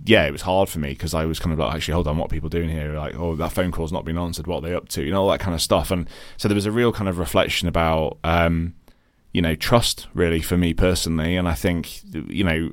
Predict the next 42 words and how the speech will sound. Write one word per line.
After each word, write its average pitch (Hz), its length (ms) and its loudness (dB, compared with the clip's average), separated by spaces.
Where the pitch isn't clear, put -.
I, 85 200 2
as 87 180 0
I - 20 -4
said 85 160 -4
to - 80 -8
you 80 60 -2
before, 92 300 0
sort 71 200 -2
of 87 40 -2
leveraging 82 400 0
people 80 200 -2
within 82 220 -2
our 78 120 0
business 85 460 -2
and 76 180 -2
sort 64 200 -4
of - 180 -8
leaning 82 260 2
on 80 140 0
them 76 160 0
and 73 180 -2
learning 85 300 0
from 78 200 -4
them 73 200 -4
about, 73 400 -2
about 78 380 0
other 85 200 2
elements 73 540 -2
of - 320 -10
where 85 220 2
I, 85 240 2
I'm 80 200 0
good, 92 220 2
they, 80 140 0
they 78 260 -4
learn 82 180 0
from 78 200 -2
me, 87 160 0
and 90 80 -2
when 76 360 -4
I'm 80 200 0
not, 78 240 -2